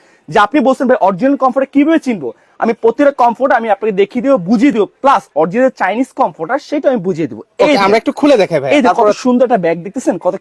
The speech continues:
Speaker 1: কিউট একটা ব্যাগ। এইখানে
Speaker 2: আচ্ছা, এই ব্যাগটা আমরা একটু খুলে দেখাই। দেখেন কত
Speaker 1: এই দেখেন।
Speaker 2: সুন্দর একটা, আহ, প্রিমিয়াম কমফোর্টার কিন্তু হচ্ছে আপনারা পেয়ে যাবেন
Speaker 1: ভাই,
Speaker 2: একদম
Speaker 1: আমি
Speaker 2: রিজনেবল
Speaker 1: প্রথমে সবার
Speaker 2: প্রাইসে।
Speaker 1: প্রথমে একটু কাছে আসেন, একটু দেখেন, কাছে এসে দেখেন কতটা সফটনেস, কতটা মনে হাতের মধ্যে চলে আসতেছে কিন্তু একেবারে সফটনেস।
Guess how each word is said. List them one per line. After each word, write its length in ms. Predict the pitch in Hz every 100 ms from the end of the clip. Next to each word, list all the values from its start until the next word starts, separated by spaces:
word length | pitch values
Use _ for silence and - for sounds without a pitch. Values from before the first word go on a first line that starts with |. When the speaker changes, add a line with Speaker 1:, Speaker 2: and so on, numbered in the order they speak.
| -
Speaker 1:
কিউট 200 | 208 240
একটা 220 | 220 208
ব্যাগ। 140 | 180 - -
এইখানে 540 | 277 247 160 - 107 - _ -
Speaker 2:
আচ্ছা, 180 | 147 -
এই 100 | 185
ব্যাগটা 220 | 196 208 240
আমরা 100 | 233
একটু 120 | 254
খুলে 240 | - 262
দেখাই। 260 | 175 165 233
দেখেন 240 | 190 208
কত 100 | 190
Speaker 1:
এই 140 | 208 226
দেখেন। 160 | 156
Speaker 2:
সুন্দর 180 | 233 214
একটা, 340 | 208 220 196 -
আহ, 360 | 156 156 147 151
প্রিমিয়াম 360 | 202 214 220
কমফোর্টার 480 | 196 190 185 226 214
কিন্তু 160 | 196 175
হচ্ছে 120 | 170
আপনারা 220 | 160 175
পেয়ে 200 | 170 175
যাবেন 200 | 170 196
Speaker 1:
ভাই, 160 | 196 226
Speaker 2:
একদম 160 | 190
Speaker 1:
আমি 140 | 196 185
Speaker 2:
রিজনেবল 200 | 202 208
Speaker 1:
প্রথমে 180 | 196
সবার 160 | 277 -
Speaker 2:
প্রাইসে। 160 | 262 202
Speaker 1:
প্রথমে 240 | 254 269
একটু 240 | 247 -
কাছে 280 | 262 214 -
আসেন, 220 | 220 254 294 _
একটু 280 | 311 - 330
দেখেন, 260 | 208 180 196
কাছে 280 | 202 -
এসে 120 | 254 226
দেখেন 180 | 220 233 _ _ -
কতটা 320 | 262 262 269 - -
সফটনেস, 400 | 175 110 101 - - _
কতটা 520 | 190 196 - 240 117 104 _ _
মনে 180 | - 240
হাতের 400 | 214 202 - 254
মধ্যে 260 | 233 196 277
চলে 240 | 277 285
আসতেছে 340 | 262 - -
কিন্তু 180 | 170 170
একেবারে 360 | - - 247 233
সফটনেস। 440 | - 160 117 113